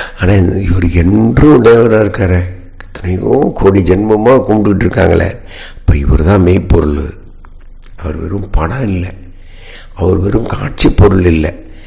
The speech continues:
அது சிவம், அன்பு நிறைஞ்சது, எங்கும் பரவி ஆனந்தமா இருக்கிறது. அப்ப அது உள்ள போக வேண்டாமா? நம்ம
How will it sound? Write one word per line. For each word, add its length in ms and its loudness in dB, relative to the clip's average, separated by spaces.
அது 220 -14
சிவம், 680 0
அன்பு 400 -4
நிறைஞ்சது, 680 2
எங்கும் 320 0
பரவி 400 4
ஆனந்தமா 760 4
இருக்கிறது. 500 0
அப்ப 140 2
அது 200 2
உள்ள 180 4
போக 240 4
வேண்டாமா? 460 6
நம்ம 480 2